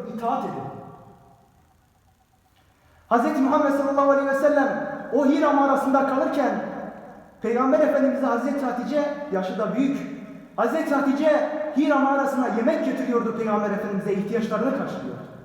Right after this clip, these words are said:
Kimi zaman Peygamber Efendimiz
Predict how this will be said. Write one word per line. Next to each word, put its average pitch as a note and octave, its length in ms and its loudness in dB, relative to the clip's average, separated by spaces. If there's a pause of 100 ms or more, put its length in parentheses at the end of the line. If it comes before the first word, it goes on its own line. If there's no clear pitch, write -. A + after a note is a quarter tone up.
(3250)
Kimi D4 240 2
zaman C4+ 500 2 (160)
Peygamber B3 380 0
Efendimiz B3 440 -2